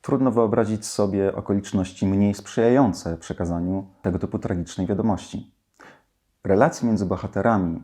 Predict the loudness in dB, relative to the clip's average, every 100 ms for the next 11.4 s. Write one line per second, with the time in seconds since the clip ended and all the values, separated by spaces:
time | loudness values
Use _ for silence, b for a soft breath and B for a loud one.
0 | -6 -4 -4 -4 -6 -4 -6 -4 -4 -2
1 | -4 -4 -4 -6 -6 -6 -6 -6 -4 -2
2 | -4 -6 -6 2 2 2 0 -2 -2 -2
3 | -4 -6 -6 -2 2 0 -2 B _ -2
4 | 2 4 4 2 -2 -4 -2 0 0 -2
5 | -4 -4 -2 -2 -2 -4 -8 -10 -4 -2
6 | -2 -4 -2 -2 -4 -8 -12 -14 _ _
7 | _ _ _ _ -20 -6 -6 -4 -2 2
8 | 2 2 -2 -4 -4 -4 -4 -10 -10 -10
9 | -8 -6 -4 -2 -2 -2 -4 -12 -8 -6
10 | -4 -4 -4 -2 -2 -2 -4 -6 -8 -8
11 | -8 -10 -10